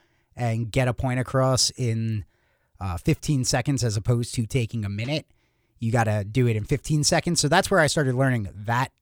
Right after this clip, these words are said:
trade. And from there, though, I went right back into working a morning show with two people. The guy I did my internship with, his new show, and somebody that I got to work with for the first time there. I did that for, like, four years, and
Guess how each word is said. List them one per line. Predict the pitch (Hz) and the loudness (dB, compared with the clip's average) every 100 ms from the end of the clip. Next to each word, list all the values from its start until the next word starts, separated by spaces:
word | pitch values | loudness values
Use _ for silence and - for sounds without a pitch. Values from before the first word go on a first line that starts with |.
| - | -6
trade. | - 156 151 151 147 _ _ _ _ _ _ _ | 0 2 2 0 -4 _ _ _ _ _ _ _
And | 143 143 139 139 143 151 147 123 _ _ | 0 2 4 4 2 0 -2 -6 _ _
from | - 151 | 0 2
there, | 147 202 | 4 4
though, | 214 147 151 | 6 4 4
I | 147 | 4
went | 160 143 | 2 2
right | 147 147 | 0 4
back | 151 143 | 2 2
into | 151 143 160 147 | 0 0 0 0
working | 120 135 143 147 143 127 | 2 0 2 -2 -2 -2
a | |
morning | 139 143 214 165 | 0 0 0 -2
show | - 123 | 0 0
with | 123 123 - - _ _ _ _ _ | 2 0 -2 -14 _ _ _ _ _
two | - 160 139 | -2 0 2
people. | - 214 87 | 0 -6 -6
The | 107 | 0
guy | 120 123 | 2 2
I | |
did | 131 | 2
my | 135 131 | 2 2
internship | 139 165 143 127 135 113 | 2 2 0 0 -2 0
with, | 131 - | 0 0
his | 117 123 | -2 2
new | 131 127 | 2 2
show, | - 123 139 190 _ _ _ _ - | 2 0 0 -4 _ _ _ _ -4
and | 117 117 113 | -2 0 0
somebody | 131 131 135 127 | 2 2 2 2
that | 127 | 2
I | 131 | 2
got | 127 | 0
to | 135 | 0
work | 127 127 | 0 0
with | 135 123 | 0 -2
for | 123 | -4
the | |
first | 120 135 123 | -2 -2 0
time | 139 | 0
there. | 131 180 | 0 0
I | 123 | 0
did | 117 | -2
that | 98 123 - | -2 -4 -2
for, | 104 | -2
like, | 104 95 | -2 -4
four | - 131 135 | -6 -2 0
years, | 123 139 165 127 | 2 2 2 2
and | 120 117 113 | 0 0 -2